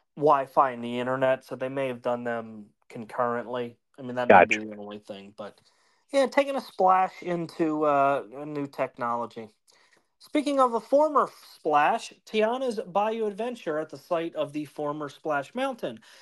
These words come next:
Speaker 1: has been given an opening time period.
Speaker 2: <laughs>
Speaker 1: This will be the summer of twenty twenty-four at the Magic Kingdom.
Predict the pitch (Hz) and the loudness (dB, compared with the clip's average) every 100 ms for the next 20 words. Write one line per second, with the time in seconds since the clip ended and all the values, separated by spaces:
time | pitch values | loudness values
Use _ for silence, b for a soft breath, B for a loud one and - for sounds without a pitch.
0 | b 160 165 160 175 175 160 143 151 151 | b 0 0 0 -6 -6 -4 -4 -4 -8
1 | - 131 139 - 131 143 147 143 143 143 | -10 -12 -12 -10 -8 -8 -8 -8 -8 -10
2 | _ _ - 151 147 147 147 - _ - | _ _ -12 -4 -4 -4 -8 -14 _ -2
3 | 226 196 127 - 147 - - - 165 - | 4 4 4 -8 -10 -10 -12 -6 -6 -2
4 | 170 165 160 156 143 - 214 208 214 214 | 0 0 0 -4 -6 0 2 2 0 -2
5 | 208 214 202 - 175 175 - 165 147 - | 0 -2 -2 -4 -4 -4 -8 -10 -10 -4
6 | 277 254 175 156 b b b b b b | 2 4 4 0 b b b b b b
7 | _ 165 156 151 - - 160 160 143 120 | _ 0 0 -2 -14 -14 -6 -4 -2 0
8 | 123 120 117 - _ _ - 175 165 135 | 0 -2 -8 -10 _ _ -4 -2 0 -2
9 | 104 | -4